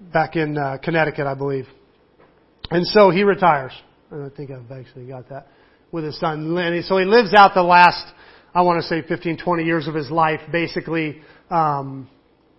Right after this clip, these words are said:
uh, as kind of counsel to his children, which is his last thing and the thing I really wanted to talk about. And this is the reason that I actually brought him up, because I didn't know that Lyman Beecher had really done much.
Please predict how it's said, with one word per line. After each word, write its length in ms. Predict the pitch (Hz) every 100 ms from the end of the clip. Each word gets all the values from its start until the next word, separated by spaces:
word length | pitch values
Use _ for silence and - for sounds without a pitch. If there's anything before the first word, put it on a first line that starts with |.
| _
uh, 420 | 156 139 131 143 165 _ _ _ _ _ _
as 320 | 165 151 135 -
kind 220 | - 190 175
of 200 | 151 131 _ _ _ _ -
counsel 640 | - 196 202 - 180 156 151
to 120 | 170
his 240 | 151 151 -
children, 540 | - 165 151 135 131 - 208
which 220 | 160 151
is 380 | 156 131 - - -
his 260 | 175 156
last 460 | 147 170 165 156 -
thing 220 | 160 151
and 80 | 151
the 60 |
thing 200 | 135 170
I 60 | 160
really 480 | 151 170 165 160 139 - - _ _
wanted 300 | 156 151 147
to 40 |
talk 220 | 165 143
about. 260 | 143 135 139 - _ _ _ _ _ -
And 80 |
this 160 | 202 214
is 100 | 240
the 80 | 226
reason 400 | 208 202 185 180
that 80 | 165
I 200 | 160 165
actually 260 | - 160
brought 240 | 151 156 143
him 160 | 156
up, 260 | 147 147 - -
because 240 | 151 160
I 180 | 175 240
didn't 360 | 240 185 180 165
know 360 | 170 170 170
that 180 | 160 160
Lyman 340 | 156 156 156
Beecher 320 | 147 151 156 151
had 80 |
really 220 | 143 151 139
done 280 | 143 143
much. 220 | 156 156